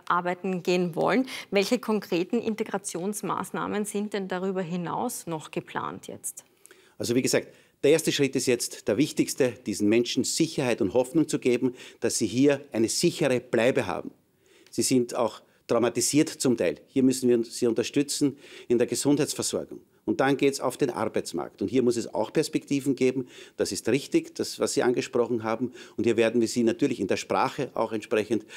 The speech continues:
Speaker 2: A M S hat hier Vorbereitungskurse. Das sind alles Dinge, die jetzt in Vorbereitung sind und auch konsequent umgesetzt werden.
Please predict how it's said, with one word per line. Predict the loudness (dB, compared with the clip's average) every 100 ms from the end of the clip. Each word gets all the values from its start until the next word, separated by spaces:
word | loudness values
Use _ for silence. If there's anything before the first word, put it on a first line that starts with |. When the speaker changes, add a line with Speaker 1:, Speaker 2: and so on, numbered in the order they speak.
| -10
Speaker 2:
A | -2 0
M | 2
S | 2 2
hat | 0
hier | -2
Vorbereitungskurse. | 0 0 2 0 0 -4 0 0 0 -2 -6 -10
Das | -4
sind | -2 -2 0
alles | 0 0
Dinge, | 2 2 2
die | 0 2
jetzt | 2 2 -2
in | -4
Vorbereitung | -2 0 2 2 0 0 0
sind | 0 -2
und | 0 0
auch | -2
konsequent | -4 -6 -2 -2 -2
umgesetzt | -4 -6 -8 -10
werden. | -12